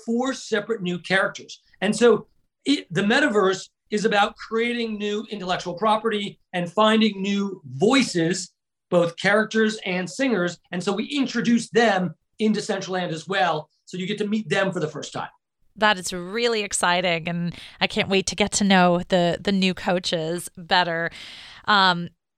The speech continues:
Speaker 2: Justin, I mean, you're really so on the forefront of so many exciting things, uh, in entertainment and immersive experiences.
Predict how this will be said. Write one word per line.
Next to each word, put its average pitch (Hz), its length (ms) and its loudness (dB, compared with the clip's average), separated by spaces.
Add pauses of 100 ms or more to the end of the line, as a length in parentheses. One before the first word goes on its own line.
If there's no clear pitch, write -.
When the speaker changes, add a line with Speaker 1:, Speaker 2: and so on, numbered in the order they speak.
(840)
Speaker 2:
Justin, 240 420 2
I 202 40 0
mean, 220 180 -2
you're 233 140 0
really 233 500 2
so 247 340 4
on 233 140 6
the 214 80 2
forefront 185 560 0
of 175 80 -4
so 214 180 2
many 196 160 0
exciting 180 560 0
things, 175 640 -2
uh, 170 240 0 (100)
in 190 220 -2
entertainment 220 840 -2
and 190 80 -2
immersive 190 400 -2
experiences. 190 920 -6